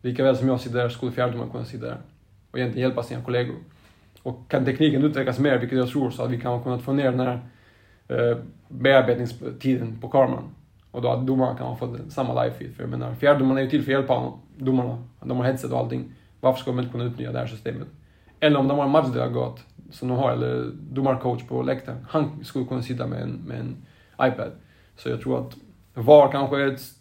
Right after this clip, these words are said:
för stort steg just nu för svensk fotboll, men varför inte använda det som redan finns till att hjälpa varandra? För att det hade bara blivit lättare. Sen ska man ju inte använda det, alltså, för ofta, för då kanske man får problem. Men med situationer som är osäkra, det finns väl,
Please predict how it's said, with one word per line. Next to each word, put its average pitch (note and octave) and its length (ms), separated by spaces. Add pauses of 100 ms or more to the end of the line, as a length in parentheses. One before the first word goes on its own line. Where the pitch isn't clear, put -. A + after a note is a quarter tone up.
(280)
för D#3 240
stort D3 200
steg D3 240
just D3 180
nu D3+ 120
för C3 220
svensk C3 260
fotboll, B2+ 280
men B2+ 260 (260)
varför B2+ 240
inte C3 160
använda B2+ 380 (100)
det B2 80
som B2+ 140
redan B2 160
finns B2 320 (640)
till B2+ 120
att B2 60
hjälpa A#2+ 220
varandra? A#2 260
För - 160
att A#2+ 180 (420)
det - 140
hade B2 140
bara B2 180
blivit A#2+ 260
lättare. B2 500
Sen A#2+ 220
ska B2 140
man B2+ 100
ju B2 60
inte B2+ 120
använda B2 260
det, B2+ 140 (800)
alltså, - 280 (140)
för C#3 120
ofta, - 300
för C3+ 120
då B2+ 360 (300)
kanske B2+ 220
man B2+ 120
får B2+ 80
problem. B2+ 320
Men - 220 (400)
med - 120
situationer C3 360
som B2 140
är B2+ 60
osäkra, B2+ 520 (420)
det - 80
finns C3 340
väl, A#2+ 200